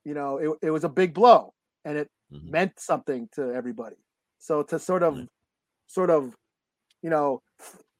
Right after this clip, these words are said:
Speaker 1: gloss it over, I think that would have been
Speaker 2: Right.
Speaker 1: in bad taste.
Speaker 2: Yeah, that, that's what I'm saying, Facebook user, uh,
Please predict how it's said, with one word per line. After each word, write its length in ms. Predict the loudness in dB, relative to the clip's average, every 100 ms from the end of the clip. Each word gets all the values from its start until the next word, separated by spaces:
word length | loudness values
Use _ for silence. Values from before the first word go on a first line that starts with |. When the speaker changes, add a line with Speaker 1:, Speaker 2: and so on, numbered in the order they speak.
| -10
Speaker 1:
gloss 420 | 4 10 10 8
it 80 | 8
over, 560 | 10 10 8 4 2 0
I 140 | 2 4
think 200 | 2 4
that 160 | 6
would 80 | 6
have 60 | 2
been 80 | -2
Speaker 2:
Right. 60 | -4
Speaker 1:
in 100 | -6
bad 260 | -6 -6
taste. 300 | -12 -18 _ -6
Speaker 2:
Yeah, 280 | 2 2
that, 220 | 4 2 4
that's 140 | 2
what 40 | 2
I'm 40 |
saying, 280 | -4 -2 -2
Facebook 480 | -2 -2 -2 -6 -4
user, 400 | -4 -4 -4
uh, 100 | -2